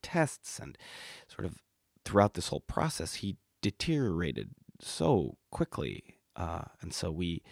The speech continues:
we had to put him in the, the hospital overnight for a few nights, and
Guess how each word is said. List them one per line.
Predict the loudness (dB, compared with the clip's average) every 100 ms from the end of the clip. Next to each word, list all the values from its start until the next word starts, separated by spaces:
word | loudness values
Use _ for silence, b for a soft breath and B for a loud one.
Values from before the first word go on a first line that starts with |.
| b b b -8
we | -4 -4
had | -4
to | -4
put | 0 0
him | 0
in | -2
the, | -4 -6 -8
the | -10
hospital | -4 -4 -4 -2 0 0 -2 -10 _ _ _ _
overnight | -4 -2 -4 0 2 2 2 -8 -18 _
for | -12 -8 -8 -8
a | -2
few | 4 6
nights, | 4 0 -8 -10 -12 -12 B B B B B B -2
and | 4 6 6 4 -2